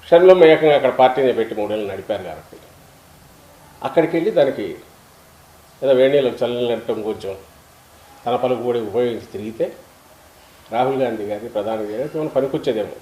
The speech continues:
తెలియదు. కానీ ఇక్కడ వచ్చి ఏం చేస్తారు? మరి ఎందుకు వచ్చారు?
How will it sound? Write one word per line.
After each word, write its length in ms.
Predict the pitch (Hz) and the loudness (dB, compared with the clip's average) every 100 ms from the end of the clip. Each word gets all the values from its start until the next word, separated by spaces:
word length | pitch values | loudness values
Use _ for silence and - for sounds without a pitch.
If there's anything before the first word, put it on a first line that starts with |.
| - | -12
తెలియదు. 320 | 107 98 - - _ _ _ _ - - - _ _ _ _ _ _ _ _ _ - _ - | -10 -10 -12 -20 _ _ _ _ -20 -20 -20 _ _ _ _ _ _ _ _ _ -20 _ -4
కానీ 120 | 160 | -2
ఇక్కడ 200 | - 160 | 0 -2
వచ్చి 200 | 170 185 | 2 2
ఏం 140 | 175 170 | 4 0
చేస్తారు? 340 | - - - - - - _ _ _ _ _ _ _ _ _ _ _ _ _ - | -2 -8 -12 -20 -20 -20 _ _ _ _ _ _ _ _ _ _ _ _ _ -8
మరి 120 | 131 139 | -4 -4
ఎందుకు 220 | 151 165 | -2 -4
వచ్చారు? 580 | 160 139 120 117 - | 0 0 0 -2 -14